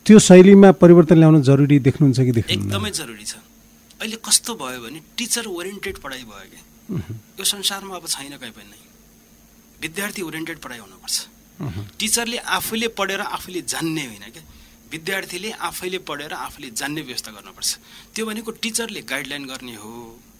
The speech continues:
Speaker 2: गाइडलाइनरै मात्रै हो, बाँकी सबै कुराहरू टिचरले गर्नुपर्छ। तर अहिले हाम्रो समस्या के
Speaker 1: हामी
Speaker 2: भयो
Speaker 1: कहाँ
Speaker 2: भने
Speaker 1: त अहिले अझै पनि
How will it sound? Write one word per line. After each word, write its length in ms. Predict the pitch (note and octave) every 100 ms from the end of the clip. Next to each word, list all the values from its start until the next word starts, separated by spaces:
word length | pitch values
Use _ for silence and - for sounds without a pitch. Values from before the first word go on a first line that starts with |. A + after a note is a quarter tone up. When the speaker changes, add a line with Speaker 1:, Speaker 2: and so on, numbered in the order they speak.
| - A2+
Speaker 2:
गाइडलाइनरै 560 | D3 D#3+ D#3+ D#3+ F3
मात्रै 300 | F3+ D3 C#3
हो, 240 | A2+ G#2 G#2+ _ - _ -
बाँकी 240 | F#3 A3
सबै 380 | - - _ C4+
कुराहरू 360 | A3 G3 D#3 D3+
टिचरले 400 | D#3 C#3+ A#2 G#2+
गर्नुपर्छ। 480 | F#2+ F#2+ G#2+ - - - - -
तर 60 |
अहिले 220 | G#3 G#3 G#3
हाम्रो 260 | C3+ D3+
समस्या 380 | D3+ F#3 G#3 A#3
के 100 | F3
Speaker 1:
हामी 120 | D3
Speaker 2:
भयो 100 | G3+
Speaker 1:
कहाँ 180 | A#3+ B3
Speaker 2:
भने 80 | A#3+
Speaker 1:
त 60 |
अहिले 220 | G#3 A3+ B3+
अझै 360 | G3 F#3+ B3+
पनि 240 | A3+ A#3+